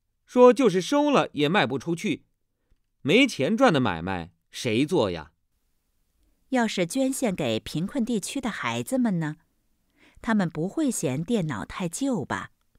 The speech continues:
Speaker 1: 这个办法也行不通。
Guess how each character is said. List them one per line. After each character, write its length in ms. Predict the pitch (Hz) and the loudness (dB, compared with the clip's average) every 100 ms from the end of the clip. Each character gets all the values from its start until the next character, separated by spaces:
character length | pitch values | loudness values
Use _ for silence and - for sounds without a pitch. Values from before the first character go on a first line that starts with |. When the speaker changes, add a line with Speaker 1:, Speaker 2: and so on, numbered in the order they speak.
| _ _ _ _ _ _ _ _ _ | _ _ _ _ _ _ _ _ _
Speaker 1:
这 200 | - 302 | 2 4
个 100 | 247 | 6
办 200 | 185 160 | 4 2
法 220 | 117 110 127 | 2 0 0
也 280 | 139 117 | 0 -2
行 200 | 87 120 | -2 -2
不 100 | 175 | 0
通。 280 | 120 107 113 | 0 -2 -6